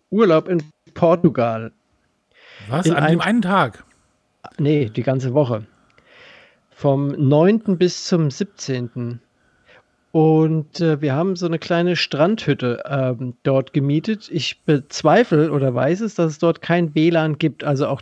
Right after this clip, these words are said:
Speaker 1: da ist die Frage, ob wir das sinnvollerweise in der Woche vorher zwei Aufnahmen machen.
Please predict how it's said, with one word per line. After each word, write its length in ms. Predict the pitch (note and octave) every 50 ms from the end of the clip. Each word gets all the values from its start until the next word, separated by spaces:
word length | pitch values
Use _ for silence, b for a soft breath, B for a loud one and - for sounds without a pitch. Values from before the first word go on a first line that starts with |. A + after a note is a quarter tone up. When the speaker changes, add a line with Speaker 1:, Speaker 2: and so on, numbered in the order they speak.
| - _
Speaker 1:
da 240 | - D3 C3+ D3 C#3+
ist 240 | F3+ F3 - - _
die 140 | _ - D#3+
Frage, 260 | E3 F3 E3 D#3 C#3
ob 160 | D#3+ D3+ -
wir 80 | E3+ D3+
das 180 | D#3 C#3 -
sinnvollerweise 840 | - F3+ G3+ - - G3+ F#3+ F3+ D#3 D#3 D#3 D3+ D#3+ E3 D#3+ E3+ E3
in 140 | - D#3
der 160 | D3+ D#3+ D3+ D3
Woche 200 | D#3 D3 D#3+ D3
vorher 560 | - - E3+ D#3+ D#3+ D3 C3 A2+ A#2 C3+ B2+ _
zwei 380 | - - C#3+ C#3 C#3 D#3 E3+ -
Aufnahmen 520 | G2 A2+ A2+ - - C3 B2 A2+ A2 B2
machen. 360 | B2 G#2+ G2 - C3 C3 B2